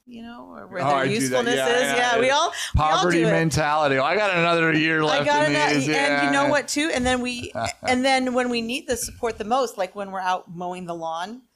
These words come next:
Speaker 1: we use our lawn mowing shoes, which are
Speaker 2: Yeah,
Speaker 1: the
Speaker 2: they're, they're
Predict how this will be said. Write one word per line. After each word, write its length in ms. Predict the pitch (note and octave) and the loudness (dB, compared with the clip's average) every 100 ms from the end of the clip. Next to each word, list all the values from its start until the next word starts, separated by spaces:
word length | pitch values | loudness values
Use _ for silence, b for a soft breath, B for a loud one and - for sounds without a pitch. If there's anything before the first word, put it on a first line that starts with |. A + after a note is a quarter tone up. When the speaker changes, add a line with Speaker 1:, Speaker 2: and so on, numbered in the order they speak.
| _ | _
Speaker 1:
we 80 | G#3+ | -12
use 280 | A3 A3+ A3 | -10 -8 -4
our 360 | G3+ F#3 F#3+ _ _ | -2 -2 -4 _ _
lawn 380 | A3+ A3+ A3+ A#3 | -18 -8 -6 -4
mowing 300 | G#3 E3+ F#3+ | -6 -10 -14
shoes, 720 | F#3 - A#3 A#3 A#3+ - - _ _ _ _ _ _ _ | -16 -16 -16 -18 -18 -18 -18 _ _ _ _ _ _ _
which 180 | A3 - | -6 0
are 100 | A#3 | 2
Speaker 2:
Yeah, 100 | B3+ | 2
Speaker 1:
the 40 | |
Speaker 2:
they're, 100 | B3 | 4
they're 60 | C#4 | 4